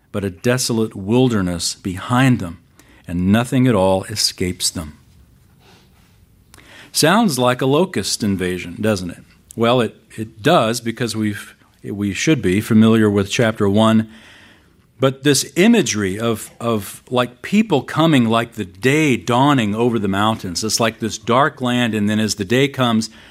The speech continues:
there's not a piece of the land that's not touched by the sun. And in the si-, similar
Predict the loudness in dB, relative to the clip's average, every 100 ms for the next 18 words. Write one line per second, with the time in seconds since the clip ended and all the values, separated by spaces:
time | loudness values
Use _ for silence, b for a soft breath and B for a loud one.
0 | B B -2 0 0 0 -4 -12 -2 2
1 | 2 2 2 4 4 4 2 -2 -2 -2
2 | -4 -6 -6 -4 -8 -2 -2 0 -4 -4
3 | -6 -10 -20 b b b b b b b
4 | -4 2 4 4 2 -2 0 2 4 4
5 | 4 4 0